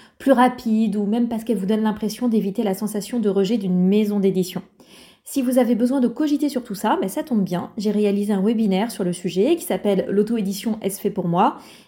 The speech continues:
Et je mets du coup les liens du replay dans les notes de ce podcast. Maintenant, revenons dans le vif du sujet et parlons argent avec cette notion de financement.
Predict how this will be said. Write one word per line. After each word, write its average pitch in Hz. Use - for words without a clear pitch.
Et 285
je 247
mets 233
du 214
coup -
les 196
liens 220
du 220
replay 226
dans 247
les 226
notes 190
de 185
ce 220
podcast. -
Maintenant, 269
revenons 302
dans 220
le 208
vif 226
du 226
sujet 226
et 202
parlons 208
argent 214
avec 175
cette 190
notion 190
de 185
financement. 185